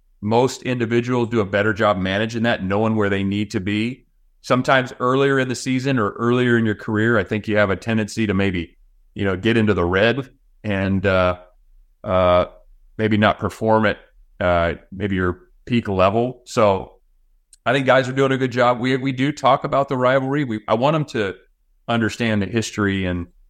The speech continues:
the acts and it's hundred twenty-six times and the people that played in the games. And it doesn't change how we prepare, but there's, I don't think there's anything wrong. I think it's a good thing to appreciate. I mean, you're, you're involved in one of the greatest rivalries in college football. And the older you get,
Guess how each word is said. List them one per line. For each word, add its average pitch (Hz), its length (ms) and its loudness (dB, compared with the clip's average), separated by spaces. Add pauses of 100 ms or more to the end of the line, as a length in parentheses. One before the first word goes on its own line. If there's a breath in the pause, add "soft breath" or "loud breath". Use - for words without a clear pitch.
(140)
the - 160 -4
acts 107 440 2
and 85 220 -12
it's 110 120 -16
hundred 143 280 0
twenty-six 131 520 -2
times 110 400 2
and 90 100 -8
the 85 40 -6
people 127 260 -4
that 113 180 -2
played 120 140 2
in 110 80 0
the 104 40 -2
games. 101 520 -2
And 82 160 -10 (720)
it 104 120 -10
doesn't 143 280 2
change 135 380 -2
how 117 180 2
we 110 100 2
prepare, 117 640 -2
but 113 140 -4
there's, 113 240 -2 (100)
I 113 80 0
don't 131 160 2
think 123 180 -2
there's 98 200 -2
anything 127 400 -2
wrong. 107 480 0 (320)
I 92 80 -2
think 117 160 0
it's 120 120 -4
a 123 60 -4
good 127 240 0
thing 104 180 0
to 101 120 -2
appreciate. 104 760 -2 (100)
I 98 40 -4
mean, 98 120 0
you're, 110 280 2
you're 110 260 0
involved 107 420 4
in 101 60 0
one 101 100 0
of 90 60 -2
the 90 60 -2
greatest 107 360 0
rivalries 104 420 2
in 95 60 -8
college 101 280 0
football. 92 260 -4
And 90 80 -2
the 82 40 -4
older 165 320 2
you 104 140 0
get, 104 320 0